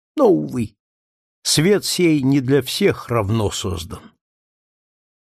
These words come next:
Как раз в Великую Субботу позвали нас всех четырех в часть и объявили нам, что помещик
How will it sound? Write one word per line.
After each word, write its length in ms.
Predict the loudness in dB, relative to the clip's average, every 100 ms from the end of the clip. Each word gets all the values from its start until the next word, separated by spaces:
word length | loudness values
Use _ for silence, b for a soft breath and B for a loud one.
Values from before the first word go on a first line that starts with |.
| _
Как 240 | -2 0
раз 240 | 0 0 -2
в 40 |
Великую 520 | -2 0 0 0 0
Субботу 460 | 0 -2 0 -2 -2
позвали 500 | -4 -2 0 0 0
нас 240 | 0 -2
всех 320 | -4 0 -2 0
четырех 640 | -4 0 2 2 2 _ _ _ _
в 140 | -12 -2
часть 540 | 2 2 0 -6 -2
и 80 | 0
объявили 500 | 0 -2 0 2 2
нам, 240 | 0 0
что 220 | -2 -2 0
помещик 760 | 2 2 2 0 -2 -6 -6